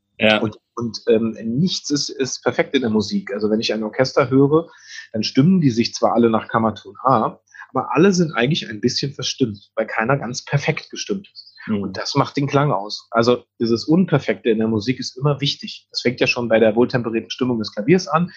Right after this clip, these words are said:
Speaker 2: Das ist keine perfekte Stimmung, sondern sie ist so gestimmt, die Verhältnisse der Töne sind so gestimmt, dass ich alle Tonarten spielen kann.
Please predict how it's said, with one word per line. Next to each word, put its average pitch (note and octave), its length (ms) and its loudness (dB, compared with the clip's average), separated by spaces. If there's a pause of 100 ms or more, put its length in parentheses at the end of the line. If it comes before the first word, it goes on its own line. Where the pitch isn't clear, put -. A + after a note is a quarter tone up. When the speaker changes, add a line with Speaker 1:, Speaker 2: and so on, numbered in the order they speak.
(140)
Speaker 2:
Das - 120 -14
ist - 80 -18
keine B2 200 0
perfekte A2+ 360 -4
Stimmung, D3+ 360 0
sondern A2+ 240 2
sie A2 160 -2
ist B2 160 -8
so C#3 180 4
gestimmt, F3 520 -2
die - 80 -14
Verhältnisse - 420 -2
der A2+ 100 -6
Töne C3+ 200 2
sind G#2+ 180 -10
so A2+ 140 -2
gestimmt, D#3 340 -4 (240)
dass A2+ 100 -6
ich A2+ 200 -6
alle B2 240 4
Tonarten A#2+ 520 -4
spielen A3 380 2
kann. - 160 -16